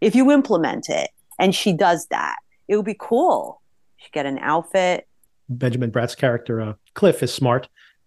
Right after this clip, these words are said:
Speaker 2: enough to realize, uh, you know, he goes to see the body, and the body in the car is not hers. She, of course, been so happy. "Oh my God, they said I'm dead. I'm a Jane Doe now." She's like, "I'm, you know, home free."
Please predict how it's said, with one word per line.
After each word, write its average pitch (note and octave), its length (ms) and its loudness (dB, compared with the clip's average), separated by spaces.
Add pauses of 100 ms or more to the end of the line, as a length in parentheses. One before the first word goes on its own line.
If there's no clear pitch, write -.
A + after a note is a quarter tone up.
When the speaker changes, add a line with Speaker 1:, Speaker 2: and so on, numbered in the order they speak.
Speaker 2:
enough C3+ 280 4
to C#3 120 4
realize, A#2+ 480 4
uh, A#2+ 80 2
you A#2+ 100 4
know, A#2+ 60 2
he A#2 60 0
goes C3+ 160 4
to E3 80 4
see A3 140 4
the A3+ 140 6
body, F#3 480 6
and B2+ 340 2
the A#2 80 -2
body C3 300 4
in E3+ 100 4
the E3+ 60 2
car D3+ 400 6
is A#2 200 -6
not C3 200 2
hers. G3+ 380 4 (240)
She, - 220 4
of C3+ 120 0
course, C3+ 200 4
been A#2+ 100 0
so F3 280 2
happy. D#3+ 360 4
"Oh E3+ 160 0
my D#3 160 -4
God, D3 280 2
they C3 100 2
said D3+ 180 0
I'm D3+ 180 4
dead. C#3+ 360 4 (280)
I'm B2 120 0
a A#2 60 0
Jane D3 320 2
Doe C#3+ 200 4
now." C3+ 360 2
She's C3 280 -8
like, G#2+ 220 -6
"I'm, C#3 400 -2 (120)
you A#2 80 -10
know, G#2+ 140 -12
home C#4 300 4
free." A2+ 420 -2